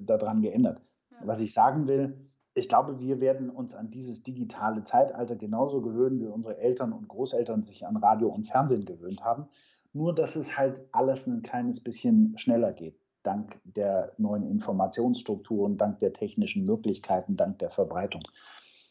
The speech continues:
Speaker 1: Aber spätestens wird diese Gewöhnung mit der Generation kommen, die damit aufwächst und, äh, dank des Aufwachsens auch gleich lernt, wie man damit richtig umgeht. Oder letztlich ihre eigenen Wege findet. Du hast es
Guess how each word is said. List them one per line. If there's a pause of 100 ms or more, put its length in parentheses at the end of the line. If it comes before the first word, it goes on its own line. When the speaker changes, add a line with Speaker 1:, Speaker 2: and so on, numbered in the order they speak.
(220)
Speaker 1:
Aber
spätestens
wird
diese
Gewöhnung
mit
der
Generation
kommen,
die
damit
aufwächst (640)
und,
äh,
dank
des
Aufwachsens
auch
gleich
lernt,
wie
man
damit
richtig
umgeht. (1120)
Oder (260)
letztlich
ihre
eigenen
Wege
findet.
Du
hast
es